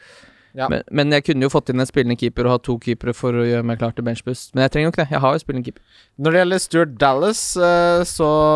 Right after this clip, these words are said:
Speaker 1: så vet vi jo at hvis han spiller, eh, midtbane, og det ser det ut at han kommer til å gjøre fordi det er skader i Leeds, så har jo han, eh, alltid, alltid en god sjanse. Eh, men han er nok ikke, jeg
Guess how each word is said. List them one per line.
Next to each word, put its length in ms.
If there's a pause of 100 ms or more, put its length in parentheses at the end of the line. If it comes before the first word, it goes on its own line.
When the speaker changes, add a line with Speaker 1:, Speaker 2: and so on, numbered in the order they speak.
(520)
Speaker 1:
så 160
vet 320
vi 80
jo 140
at 180
hvis 240
han 160
spiller, 560
eh, 240
midtbane, 400
og 80
det 80
ser 180
det 140
ut 80
at 160
han 80
kommer 160
til 160
å 0
gjøre 320 (320)
fordi 200
det 120
er 140
skader 580
i 240
Leeds, 400 (560)
så 240
har 320
jo 80
han, 320
eh, 480 (160)
alltid, 960
alltid 320
en 80
god 720
sjanse. 720 (640)
Eh, 400
men 160
han 160
er 160
nok 160
ikke, 400 (480)
jeg 100